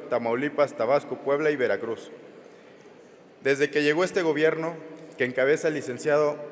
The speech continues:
Andrés Manuel López Obrador, se puso un alto a la corrupción y al saqueo que habían estado llevando a cabo los antiguos gobiernos neoliberales que no volverán. Hoy,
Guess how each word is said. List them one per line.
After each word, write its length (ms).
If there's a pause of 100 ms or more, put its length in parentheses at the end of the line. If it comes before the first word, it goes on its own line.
Andrés 380
Manuel 320
López 320
Obrador, 380 (840)
se 160
puso 300
un 80
alto 180
a 60
la 140
corrupción 600 (400)
y 60
al 100
saqueo 480 (960)
que 60
habían 300
estado 340
llevando 340
a 60
cabo 240
los 200
antiguos 380
gobiernos 440
neoliberales 840 (400)
que 100
no 140
volverán. 440 (1040)
Hoy, 300